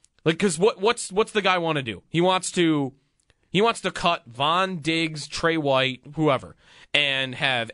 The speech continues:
eighty million dollars more to spend the next offseason. Because that's the year where now I've got the money to go sign the year, that year's Michael Pittman. Maybe I can go get Brandon Ayuk now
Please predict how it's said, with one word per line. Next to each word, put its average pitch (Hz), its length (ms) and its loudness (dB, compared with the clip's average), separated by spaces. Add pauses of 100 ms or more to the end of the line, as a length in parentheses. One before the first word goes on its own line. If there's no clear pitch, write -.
eighty 208 360 0
million 175 440 2
dollars 143 440 0
more 135 400 0
to 113 80 -4
spend 104 680 -2
the 123 120 -4
next 117 320 -4
offseason. 95 500 -6 (380)
Because 127 260 -2
that's 180 380 0
the 185 100 -4
year 139 320 0
where 131 140 0
now 175 260 2
I've 156 240 0
got 156 160 -2
the 147 80 -4
money 151 260 0
to 139 80 -2
go 143 160 2
sign 139 340 -2
the 135 120 -2
year, 135 240 -4
that 135 220 0
year's 131 260 -4
Michael 135 240 -2
Pittman. - 380 -8 (340)
Maybe 165 220 4
I 165 60 2
can 160 100 -8
go 160 120 2
get 156 180 0
Brandon 151 360 0
Ayuk 143 400 -2
now 85 220 -18